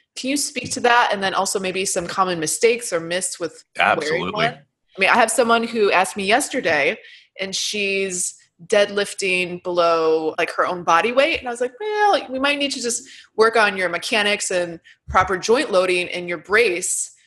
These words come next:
Speaker 1: instead of making you feel like you need to wear a weight
Speaker 2: Yeah.
Speaker 1: belt." Yeah.
Speaker 2: Well, there's something that can be done, an argument that can be placed either way. So a weight belt worn properly can actually be a great extrinsic cue.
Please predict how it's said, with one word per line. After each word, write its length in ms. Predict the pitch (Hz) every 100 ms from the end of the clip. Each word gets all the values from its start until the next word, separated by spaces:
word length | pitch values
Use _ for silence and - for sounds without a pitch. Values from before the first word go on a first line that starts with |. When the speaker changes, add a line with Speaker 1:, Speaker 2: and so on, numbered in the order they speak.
| _ _ _ _
Speaker 1:
instead 260 | 190 - 208
of 100 | 196
making 200 | 196 190
you 60 |
feel 180 | 180 190
like 140 | 175 175
you 60 |
need 120 | 170 -
to 60 |
wear 160 | 165 151
a 40 |
weight 180 | 151 160
Speaker 2:
Yeah. 80 | -
Speaker 1:
belt." 220 | 107 - - _ _
Yeah. 160 | 180 156
Speaker 2:
Well, 80 | 90 - _ _
there's 140 | 127
something 180 | - 202
that 100 | 196
can 80 | 156
be 80 | 135
done, 680 | 120 120 117 113 110 107 _ _ 113
an 140 | 120
argument 340 | 139 143 117
that 80 | 101
can 100 | 98
be 60 | 101
placed 320 | 104 98 -
either 220 | 104 87
way. 260 | 78 76 - - - -
So 240 | - 123
a 60 | 117
weight 320 | 101 151 180
belt 200 | 131 117
worn 300 | 104 110 110
properly 640 | 98 92 98 127 147 165 - _
can 100 | 117
actually 300 | 120 - 160
be 320 | - 117 117
a 120 | 92
great 600 | 82 71 82 101 117 - - _ _ -
extrinsic 640 | 101 - 117 104 104 -
cue. 320 | - 123 -